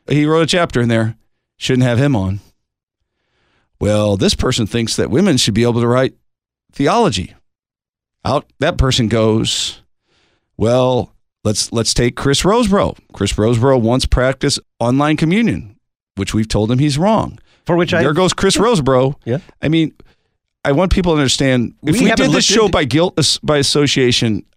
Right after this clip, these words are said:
Speaker 1: I don't think we'd be running almost thirty years now.
Speaker 2: I don't, I don't think we've looked closely enough to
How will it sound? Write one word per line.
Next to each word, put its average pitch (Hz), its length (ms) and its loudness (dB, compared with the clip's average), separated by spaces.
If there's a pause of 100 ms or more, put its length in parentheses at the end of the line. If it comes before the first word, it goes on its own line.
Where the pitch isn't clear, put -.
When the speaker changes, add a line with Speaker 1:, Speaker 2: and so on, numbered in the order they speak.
(100)
Speaker 1:
I 127 120 -2
don't 156 180 0
think 139 240 -4
we'd 123 140 -2
be 120 180 -2
running 104 500 -2 (320)
almost 113 320 0
thirty 95 220 -2
years 80 320 -6
now. - 60 -2
Speaker 2:
I 175 40 0
don't, 196 220 -2
I - 40 -6
don't 135 140 -4
think 139 160 -6
we've 101 160 -8
looked 120 320 -10
closely 120 420 -6
enough 98 240 -6
to 95 300 -8